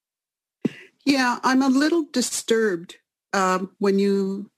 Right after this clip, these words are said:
speak about bringing Indigenous racialized people into the fold, as it were.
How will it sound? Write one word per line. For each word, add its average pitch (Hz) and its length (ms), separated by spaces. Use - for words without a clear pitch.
speak - 480
about 202 540
bringing 214 640
Indigenous 196 720
racialized 190 680
people 175 380
into 170 340
the 160 120
fold, 170 560
as 151 180
it 160 140
were. 147 260